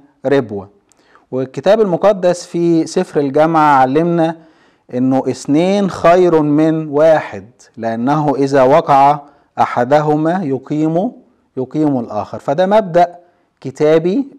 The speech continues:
ال-، العدد الزوجي اللي بيفضل في طبق الحمل. هنحط تلاتة إشارة للثالوث،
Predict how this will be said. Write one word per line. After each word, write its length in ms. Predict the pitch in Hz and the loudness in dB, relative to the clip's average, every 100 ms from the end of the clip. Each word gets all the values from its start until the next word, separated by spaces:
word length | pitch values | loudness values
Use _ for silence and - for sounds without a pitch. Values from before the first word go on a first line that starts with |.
| 123 | -10
ال-، 340 | 120 117 117 | -8 -8 -6
العدد 460 | 120 113 160 156 131 | -2 0 2 0 -2
الزوجي 500 | 120 127 151 151 143 | -6 0 0 0 -2
اللي 160 | 123 | -4
بيفضل 580 | 113 117 143 143 135 123 | -4 -2 -2 -2 -6 -6
في 160 | - 120 | -8 -10
طبق 440 | 123 113 120 - | -8 -4 -6 -8
الحمل. 380 | 113 - 98 87 _ _ _ _ _ _ _ _ _ _ _ _ _ _ _ _ _ _ _ _ _ _ - | -14 -14 -16 -18 _ _ _ _ _ _ _ _ _ _ _ _ _ _ _ _ _ _ _ _ _ _ -4
هنحط 380 | 151 - 180 | -2 -2 -2
تلاتة 600 | 151 135 131 175 180 262 302 - - | -2 2 2 2 2 0 -2 -12 -16
إشارة 400 | 123 131 127 120 | -8 -2 0 0
للثالوث، 800 | 113 - 120 113 131 202 - - | -4 -6 -8 -2 0 0 -4 -14